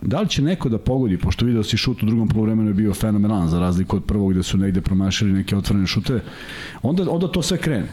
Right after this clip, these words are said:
Onda nemam problem, onda neću biti ni sitničar i gledati u ovo ili ono, ali opet mi se činilo da smo po-, da smo ono što kad smo gubili, kad su nas oni stizali, stizali u to jedan na jedan.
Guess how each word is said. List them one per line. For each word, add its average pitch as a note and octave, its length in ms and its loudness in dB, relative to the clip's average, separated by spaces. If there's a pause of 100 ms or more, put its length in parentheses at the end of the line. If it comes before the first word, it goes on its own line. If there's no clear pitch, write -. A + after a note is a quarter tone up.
Onda E3+ 200 0
nemam G3+ 240 2
problem, A2+ 300 0
onda A2 160 2
neću C#3+ 260 0
biti C#3+ 300 0
ni C#3+ 100 2
sitničar D3 460 -2
i B2+ 60 2
gledati B2+ 380 0
u A#2+ 100 2
ovo C3+ 160 2
ili A2+ 100 2
ono, D3 160 0
ali E3+ 360 2 (420)
opet - 320 0
mi B2+ 80 2
se A2+ 140 -2
činilo C#3 400 2
da G#2 180 2
smo G#2 180 0
po-, F#2+ 160 -2 (220)
da F#2 160 2
smo F#2 280 0
ono A#2+ 260 2
što - 100 -6
kad G#2+ 140 -2
smo G2 140 0
gubili, A#2 400 0
kad F#2 120 -2
su G2+ 100 0
nas F#2+ 200 0
oni A2 140 2
stizali, A2 360 2
stizali G2+ 360 2
u F#2+ 60 0
to G2+ 200 0
jedan G2 240 2
na F#2 60 2
jedan. F#2 240 2